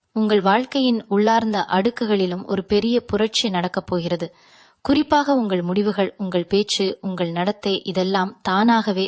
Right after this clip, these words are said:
ஒரு உயர்ந்த நிலைக்கு மாறும். இதுவரை நீங்கள் எவ்வளவு திறமை உள்ளவர் என்றாலும் அதை வெளிப்படுத்த தயங்கி இருப்பீர்கள். "அவர்கள் என்ன நினைப்பார்கள்? இதை சொன்னா பிரச்சனை வருமா?"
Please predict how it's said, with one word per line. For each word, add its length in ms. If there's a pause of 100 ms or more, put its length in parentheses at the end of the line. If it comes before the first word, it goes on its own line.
ஒரு 200
உயர்ந்த 440
நிலைக்கு 380
மாறும். 340 (240)
இதுவரை 420
நீங்கள் 360 (120)
எவ்வளவு 420
திறமை 340
உள்ளவர் 440 (180)
என்றாலும் 560 (220)
அதை 260
வெளிப்படுத்த 640
தயங்கி 420
இருப்பீர்கள். 520 (800)
"அவர்கள் 400
என்ன 260
நினைப்பார்கள்? 640 (480)
இதை 180
சொன்னா 320
பிரச்சனை 400
வருமா?" 380